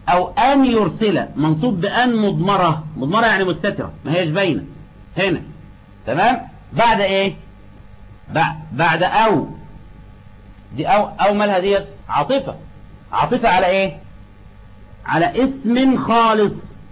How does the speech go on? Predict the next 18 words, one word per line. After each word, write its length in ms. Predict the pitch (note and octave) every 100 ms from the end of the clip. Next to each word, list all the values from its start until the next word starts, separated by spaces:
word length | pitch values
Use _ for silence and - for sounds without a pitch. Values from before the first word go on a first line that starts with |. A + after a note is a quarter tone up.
| G3+
اسم 200 | G#3 F#3+
خالص، 420 | A#3+ C4+ C4 -
اسم 180 | G#3 G3
يعني 220 | G3+ F#3+ -
ما 100 | D#3+
فيهوش 200 | D#3 A#3+
معنى 160 | A3 G3+
الفعل. 340 | D#3+ C#3+ G2+ - - - - - - - - - - - G#3+
اسم 200 | A3 G3+
ما 80 |
فيهوش 220 | D#3 A3 -
إيه؟ 340 | G3+ A3 G#3+ - - - - - - - -
معنى 280 | D#3 G3 F#3
الفعل. 420 | D#3+ D#3+ B2+ A#2+
شايفين، 300 | D#3+ E3+ -
شايفين 220 | F3 F3
التركيبة 400 | G#3+ G3 - A3
ديت؟ 260 | A3 A#3+